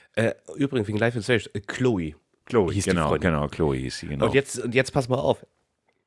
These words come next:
Speaker 1: Ich weiß nicht, wie alt ist jetzt Max da in dem Spiel?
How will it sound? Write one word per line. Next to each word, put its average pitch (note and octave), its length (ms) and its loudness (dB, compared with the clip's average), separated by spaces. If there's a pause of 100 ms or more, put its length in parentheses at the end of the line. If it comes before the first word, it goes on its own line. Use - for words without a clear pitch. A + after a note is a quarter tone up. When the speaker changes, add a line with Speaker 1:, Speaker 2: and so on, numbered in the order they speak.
(360)
Speaker 1:
Ich C#3 220 -2
weiß D3 140 0
nicht, B2 100 -8
wie D#3 100 4
alt E3 220 0
ist - 200 -2
jetzt D3 200 -2
Max D3 240 0
da D#3 80 4
in C3+ 140 0
dem C#3+ 120 2
Spiel? F#3+ 400 -4